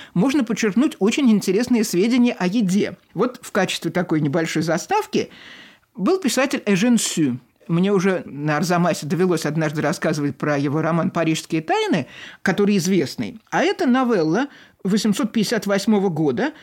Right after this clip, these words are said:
под названием "Лоретка". Ну, Лоретка — это такая, э, дама легкого поведения, э, один из типов, их было во Франции много.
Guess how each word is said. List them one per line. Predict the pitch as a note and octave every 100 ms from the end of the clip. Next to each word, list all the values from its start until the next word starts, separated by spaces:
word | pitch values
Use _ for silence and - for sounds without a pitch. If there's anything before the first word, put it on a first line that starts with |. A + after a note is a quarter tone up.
| - -
под | G3
названием | G#3+ B3+ F#4 D#4
"Лоретка". | F#3+ G#3+ F#3+ B2 - F#2 F#2+ _
Ну, | G3 B3 - _
Лоретка — | - F#3+ A3 E4+ F4 C4
это | F#3+ G3
такая, | F3 D#3+ A3 G#3+ G3 - -
э, | D3 D3 - G2
дама | D#3 F#3+ G3+ F#3
легкого | F3+ - F3 E3+
поведения, | F#3 F3 D#3 C3+ A2+ - G#3 D#4
э, | D#3 F#3 E3+ -
один | E3+ D#3+ E3
из | D3 -
типов, | E3+ - - C3
их | B2
было | E3 D#3+
во | C#3+
Франции | D3 E3+ C3+ - C3+ D3
много. | E3 C#3+ A#2 G2+